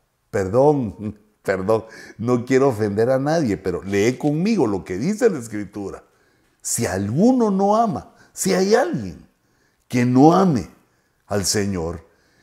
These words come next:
que sea preparado para destrucción, que sea anatema. El anatema era una especie de maldición. Era algo que, eh, digamos, le recordaba a la persona que entraba en una dimensión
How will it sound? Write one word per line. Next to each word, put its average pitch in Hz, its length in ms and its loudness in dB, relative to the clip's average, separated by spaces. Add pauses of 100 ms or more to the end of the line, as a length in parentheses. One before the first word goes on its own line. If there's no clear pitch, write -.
(320)
que 120 180 -2
sea 143 540 0
preparado 123 760 0
para 120 260 0
destrucción, 98 840 -6 (180)
que 110 160 -6
sea 135 380 -4
anatema. 107 760 -6 (380)
El 135 180 2
anatema 147 640 0
era 110 300 2
una 117 220 0
especie 127 520 -4
de 98 300 -4 (180)
maldición. 107 960 -2 (800)
Era 120 260 6
algo 160 340 2
que, 87 440 -4 (320)
eh, 98 280 0
digamos, 113 460 2
le 107 120 4
recordaba 107 720 2
a - 20 -4
la 165 180 0
persona 135 600 -2
que 104 100 -8
entraba 95 640 -2 (280)
en 101 160 -2
una 139 200 0
dimensión 107 800 -2